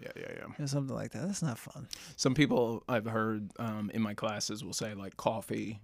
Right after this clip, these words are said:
Speaker 1: Um, you know,
Speaker 2: Mm.
Speaker 1: if you're, you're a big coffee drinker, there's something very comforting about the morning
Speaker 2: I don't know, man.
Speaker 1: wake
Speaker 2: I,
Speaker 1: up and all
Speaker 2: it,
Speaker 1: of that kind of stuff that's connected with it.
Speaker 2: I don't like coffee, but I love, I mean, it just smells good.
Speaker 1: The smell, yeah,
Speaker 2: Yeah.
Speaker 1: absolutely.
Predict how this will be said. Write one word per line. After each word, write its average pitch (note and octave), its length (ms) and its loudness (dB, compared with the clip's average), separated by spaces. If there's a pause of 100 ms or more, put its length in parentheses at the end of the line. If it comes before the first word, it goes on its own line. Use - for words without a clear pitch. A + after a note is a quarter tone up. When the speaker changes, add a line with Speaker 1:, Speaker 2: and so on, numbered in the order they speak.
(100)
Speaker 1:
Um, E3 600 6
you D#3+ 60 8
know, C#3 140 4
Speaker 2:
Mm. G2+ 60 2
Speaker 1:
if G#2 100 -2
you're, G#2 200 -2
you're G#2 160 -2
a F#2+ 40 -6
big G2+ 160 -4
coffee A2 320 -6
drinker, G#2 320 -4
there's G2+ 160 -6
something G#2 240 -6
very G#2 180 -4
comforting G2+ 540 -4
about G2 320 -4 (320)
the G2+ 160 -4
morning G#2 340 2
Speaker 2:
I C#3 160 4
don't D4+ 180 2
know, G3 160 6
man. D#3+ 200 8
Speaker 1:
wake F#3+ 200 6
Speaker 2:
I, A#2 40 4
Speaker 1:
up G#2 200 2
and G#2 140 2
all G2 140 2
Speaker 2:
it, G2 60 10
Speaker 1:
of G2 60 2
that G2+ 180 2
kind G#2 140 -4
of G#2 60 -4
stuff G2+ 340 0
that's G#2+ 200 -8
connected G#2 400 -4
with G#2 160 -2
it. G#2 80 2
Speaker 2:
I C3+ 140 6
don't G3 200 6
like D#3+ 220 4
coffee, B2+ 340 0
but A#2 160 -4
I A#2 120 0
love, B2+ 200 2 (100)
I C3 40 -4
mean, C#3 180 2
it F3 40 2
just F#3+ 120 2
smells C#3 380 -2
good. - 140 -4
Speaker 1:
The C3+ 40 2
smell, A#2+ 380 2
yeah, - 140 -2 (260)
Speaker 2:
Yeah. - 100 -16
Speaker 1:
absolutely. G2 600 -8